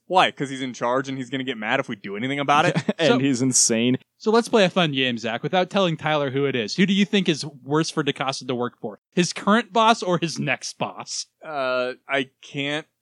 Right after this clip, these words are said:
Speaker 1: answer that without spoiling anything because I don't
Speaker 3: <laughs>
Speaker 1: remember who.
Speaker 3: Oh, you don't? Oh,
Speaker 1: I
Speaker 3: that's
Speaker 1: think
Speaker 3: exciting.
Speaker 1: I think I know who he is, but I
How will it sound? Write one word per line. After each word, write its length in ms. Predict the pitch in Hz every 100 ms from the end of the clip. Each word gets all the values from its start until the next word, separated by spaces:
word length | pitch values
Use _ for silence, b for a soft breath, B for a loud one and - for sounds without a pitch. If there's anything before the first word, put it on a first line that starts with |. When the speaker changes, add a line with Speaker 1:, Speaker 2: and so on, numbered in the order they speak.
| _ _
Speaker 1:
answer 340 | 143 139 - 165
that 300 | 165 170 147
without 300 | 143 139 -
spoiling 480 | - 135 139 151 165
anything 380 | 165 151 180 170
because 340 | 151 190 233
I 140 | 220
don't 240 | 180 151 165
Speaker 3:
<laughs> 40 |
Speaker 1:
remember 520 | 151 147 147 160 156
who. 80 | 151
Speaker 3:
Oh, 380 | 202 147 143 135 _ _
you 120 | 175
don't? 420 | 156 165 262 - - _ _ _ 170
Oh, 60 |
Speaker 1:
I 60 | 175
Speaker 3:
that's 140 | 226
Speaker 1:
think 120 | 190
Speaker 3:
exciting. 460 | 196 175 165 131 - _ -
Speaker 1:
I 80 | 156
think 260 | 185 226 240
I 80 | 240
know 220 | 247 233
who 180 | 247 254
he 160 | 254
is, 340 | 254 269 247 214 _ -
but 240 | 190 180
I 220 | 180 165